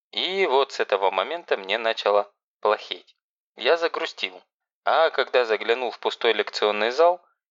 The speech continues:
и увидел уходящий вверх амфитеатр столов и скамеек для студентов,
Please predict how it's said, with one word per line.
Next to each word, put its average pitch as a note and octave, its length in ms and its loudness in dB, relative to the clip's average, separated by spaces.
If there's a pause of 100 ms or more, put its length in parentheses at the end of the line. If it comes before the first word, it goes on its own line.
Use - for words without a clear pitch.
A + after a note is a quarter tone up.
и G2+ 100 -8
увидел G#2 380 -2
уходящий G#2 640 0
вверх G2 380 0
амфитеатр - 680 -4
столов G2 400 -2
и G2 80 -8
скамеек D3 520 -6
для F2+ 100 -2
студентов, - 640 -12